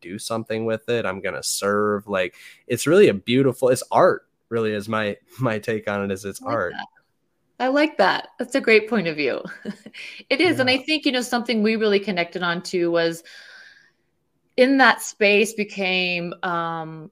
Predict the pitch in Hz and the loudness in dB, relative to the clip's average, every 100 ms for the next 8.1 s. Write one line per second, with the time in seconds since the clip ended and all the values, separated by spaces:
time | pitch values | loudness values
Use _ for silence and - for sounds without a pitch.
0 | _ 180 170 196 190 190 185 - 190 175 | _ -8 -4 -2 0 0 -4 -8 -4 0
1 | 170 170 170 170 170 170 - _ _ _ | 2 4 4 2 0 -2 -8 _ _ _
2 | _ _ _ _ _ _ _ _ _ _ | _ _ _ _ _ _ _ _ _ _
3 | _ - 233 - 214 196 - 202 214 208 | _ -6 -6 -2 -2 -2 0 2 4 2
4 | 185 185 175 165 175 190 196 185 180 180 | 2 2 4 2 2 2 4 4 2 -2
5 | - 208 208 208 170 160 - 202 196 175 | -4 0 0 0 -2 -6 -12 -8 -8 -6
6 | 185 180 175 - _ _ - 196 208 208 | -6 -4 -4 -8 _ _ -4 -2 -2 -2
7 | 208 - 220 262 - 208 175 160 147 143 | -4 -2 0 0 -2 -6 -4 -6 -6 -8